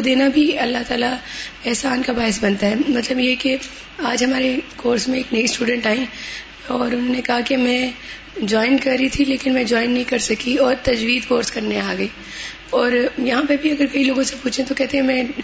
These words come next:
ڈاکٹر بننے جا رہی تھی، لیکن وہاں ٹیسٹ میں فیل ہو گئی،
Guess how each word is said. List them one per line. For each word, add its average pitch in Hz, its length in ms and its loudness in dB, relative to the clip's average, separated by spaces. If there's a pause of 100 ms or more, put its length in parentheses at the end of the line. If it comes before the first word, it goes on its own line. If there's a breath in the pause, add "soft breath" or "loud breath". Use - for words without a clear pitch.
(360 loud breath)
ڈاکٹر 233 320 0
بننے 269 280 4
جا 240 200 2
رہی 247 120 -2
تھی، 269 140 0
لیکن 247 300 0
وہاں 240 240 2
ٹیسٹ - 280 -2
میں 262 140 0
فیل 233 220 2
ہو 226 100 2
گئی، 220 180 0